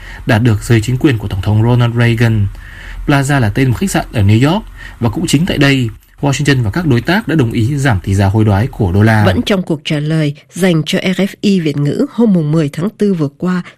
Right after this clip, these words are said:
Speaker 2: giáo sư Monet nói đến tính khả thi của kế hoạch mà Tổng thống Trump và các cộng tác viên của ông gọi là thỏa thuận Mar-a-Lago. Kế hoạch này có khả thi hay không thì điều đó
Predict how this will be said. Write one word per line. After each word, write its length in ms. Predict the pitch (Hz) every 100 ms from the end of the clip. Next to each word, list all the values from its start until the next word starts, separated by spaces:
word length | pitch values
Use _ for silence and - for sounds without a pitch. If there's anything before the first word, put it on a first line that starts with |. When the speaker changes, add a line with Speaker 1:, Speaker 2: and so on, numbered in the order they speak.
| -
Speaker 2:
giáo 200 | 156 196
sư 260 | - 214 185
Monet 460 | 190 185 185 175 170 - -
nói 280 | 185 220
đến 200 | 220 196 269
tính 160 | - 233
khả 260 | - - 165
thi 260 | - 254 240
của 180 | 151
kế 200 | 135 170 247
hoạch 180 | 190 147 -
mà 260 | 185 175 -
Tổng 140 | 147 147
thống 160 | 170 208 -
Trump 240 | 220 202 -
và 120 | 160
các 260 | 151 226 -
cộng 200 | 180 -
tác 140 | 233 226
viên 220 | 233 208
của 160 | -
ông 260 | - - 202
gọi 220 | 180 95
là 240 | 160 151 139 - -
thỏa 180 | - 131
thuận 200 | - 135 - -
Mar-a-Lago. 800 | 175 185 185 180 180 170 175 165 - _ -
Kế 120 | 240
hoạch 240 | 294 180 175
này 300 | 175 165 160 _
có 100 | -
khả 260 | 254 202 143
thi 220 | - 202
hay 140 | 190 190
không 320 | - 196 185
thì 120 | -
điều 160 | 151 147
đó 160 | 143